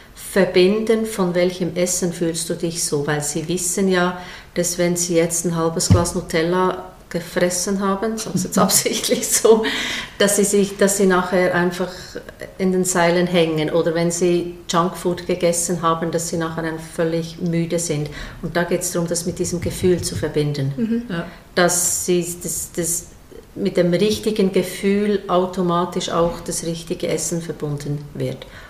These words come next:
Speaker 1: Und das Essen, was wir empfehlen, das ist immer individuell.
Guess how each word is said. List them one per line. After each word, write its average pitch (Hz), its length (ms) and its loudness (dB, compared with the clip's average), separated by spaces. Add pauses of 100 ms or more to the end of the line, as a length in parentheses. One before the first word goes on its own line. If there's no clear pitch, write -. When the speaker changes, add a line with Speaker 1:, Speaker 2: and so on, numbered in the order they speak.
Speaker 1:
Und 170 220 -2
das 196 240 4
Essen, 185 420 0
was 165 280 -2
wir 185 180 2
empfehlen, 170 520 -2
das 170 160 -6
ist - 180 -8
immer 190 200 0
individuell. 165 760 -2